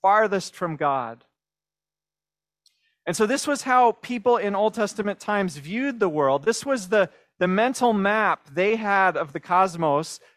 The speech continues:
of how reality was, of what reality was like. And so with this map in mind, let's map Jonah's journey. Jonah starts on the land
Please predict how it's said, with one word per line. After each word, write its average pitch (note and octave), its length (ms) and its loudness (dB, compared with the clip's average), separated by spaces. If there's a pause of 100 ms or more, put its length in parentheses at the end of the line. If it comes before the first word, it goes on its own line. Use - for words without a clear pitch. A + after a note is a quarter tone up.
of D#3 120 -2
how G3 220 2
reality G3 640 2
was, F3+ 600 2 (200)
of D3+ 120 -6
what G3 260 4
reality G3 640 0
was E3 220 -4
like. D#3 320 -2 (1500)
And C4+ 100 -4
so A3+ 120 4
with A3 180 4
this C#4+ 200 -4
map B3 300 0
in A3 160 0
mind, G#3 340 2
let's A#3 240 -2
map A3 380 -2
Jonah's G3 440 2
journey. E3+ 500 -4 (2250)
Jonah B3 320 2
starts F3+ 720 2
on F3+ 200 2
the F3+ 80 0
land D3+ 580 -4